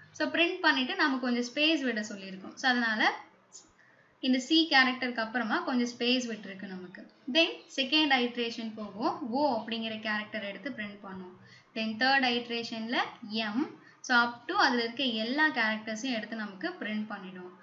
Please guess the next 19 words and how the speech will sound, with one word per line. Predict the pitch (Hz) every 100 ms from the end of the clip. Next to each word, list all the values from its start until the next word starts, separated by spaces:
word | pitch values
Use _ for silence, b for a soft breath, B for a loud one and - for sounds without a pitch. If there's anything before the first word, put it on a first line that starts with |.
| B B
So, | 277
print | 269 311 311 294
பண்ணதுக்கு | 277 277 262 247
அப்புறமா | 262 294 453 - -
அந்த | 277 269 269
statement, | - 302 311 311 277 233
அந்த | 220 247
condition | 240 254 269 294 302
ஃபுல்லா | 269 277 302
முடிஞ்சிருச்சு | 247 269 269 220 214
நமக்கு. | 196 185 - - B B -
So, | 302
முடிஞ்சதுக்கு | 311 320 330 311 285
அப்புறமா | 262 285 262 233 381 B B B 285
இந்த | 285 330 466 - -
condition | 254 277 302 302 254
false | 262 247 269 233
ஆகிடும். | 190 185 -
So, | -